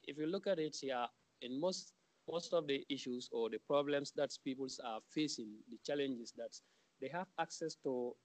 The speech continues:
the, the, some of the channels, but not up to their standard or their, their, their ideas or the, the, the choice of channels that they are in for. So I come up with an idea that I will be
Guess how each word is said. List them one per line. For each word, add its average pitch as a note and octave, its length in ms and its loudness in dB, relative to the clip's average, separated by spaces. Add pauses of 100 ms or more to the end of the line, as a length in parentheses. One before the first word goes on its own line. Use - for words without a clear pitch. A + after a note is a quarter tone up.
(180)
the, A2+ 300 -4
the, A2+ 100 -4
some D3+ 240 -4
of B2+ 140 -2
the A2+ 160 -4
channels, B2 520 -4
but A#2 140 -4 (320)
not F3 140 0 (100)
up C#3 160 -6
to C3 80 -2
their A2 380 0 (640)
standard C3 480 0
or A#2 160 0
their, A2+ 300 -4 (720)
their, A2+ 120 -10 (140)
their G#2+ 160 -4 (200)
ideas C3+ 480 -2
or G#2+ 260 -10
the, A#2+ 100 -10 (280)
the, A2+ 240 -8
the A2 140 -12 (380)
choice D3+ 360 0
of B2 120 -2 (120)
channels B2+ 360 -4
that A#2 140 -4 (140)
they G#2+ 120 -2
are G#2 180 -6 (120)
in A#2 120 -6 (140)
for. F#2 80 -14 (580)
So - 160 -10 (180)
I - 120 -10
come D#3+ 160 2
up D#3 80 2
with C#3+ 120 0
an A#2+ 140 0 (180)
idea C3+ 260 2
that A2+ 300 0
I A#2 100 -2
will B2 180 -2
be A2+ 180 -2